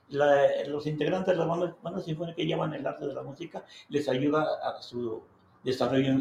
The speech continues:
intelectual y personal, eh, de sus, de, en sus escuelas, en su profesión. Entonces, son de la, tenemos alumnos que están en la universidad,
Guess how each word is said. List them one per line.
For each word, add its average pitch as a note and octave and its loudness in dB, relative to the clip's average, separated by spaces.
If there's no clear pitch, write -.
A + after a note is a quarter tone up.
intelectual A#2 -4
y - -4
personal, A#2 -6
eh, G2 -6
de A2 4
sus, - 6
de, G2 -4
en A#2+ -8
sus G#2 -12
escuelas, A#2+ 4
en A2+ -6
su - -14
profesión. G2+ -8
Entonces, C#3+ 4
son F#3 4
de C#3+ 6
la, C#3 2
tenemos B3+ 4
alumnos A3 2
que - -8
están F#3 0
en E3+ 2
la C#3+ 0
universidad, C3 -2